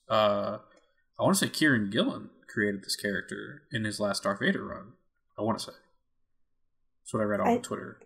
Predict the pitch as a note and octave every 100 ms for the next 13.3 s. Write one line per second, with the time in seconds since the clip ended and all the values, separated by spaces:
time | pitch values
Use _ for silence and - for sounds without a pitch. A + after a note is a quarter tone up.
0 | _ _ _ D4 C4 A#3+ A#3+ B3 A3+ -
1 | E4+ C4 F#3+ F#3 F#3 - A3 A3+ A#3 A3
2 | F#3 F3 - A3 G3 F3 - A3+ G#3 -
3 | - - - - - G#2+ G2 - - _
4 | _ _ _ _ _ - - - G2 D4
5 | D4 D4+ D4+ D4 C#4 A#3+ - B3+ B3 D4
6 | C4 - C#4+ - - A4 A4+ G#4+ - -
7 | - G4+ A4+ - D4 C#4+ F4 - - G#2
8 | - - _ _ - - A2+ G#2+ - G#2
9 | G2+ G2+ G2 G2+ G#2+ G#2 - G2+ G2 F#2+
10 | - A2 G#2 - - - A3+ - - -
11 | G2 A2+ G2+ G#2 G2+ G2 F#2+ C#3+ D#3 G2
12 | - B2 - D3+ B2+ D#3 - G#2 G2+ C3
13 | - C4 A4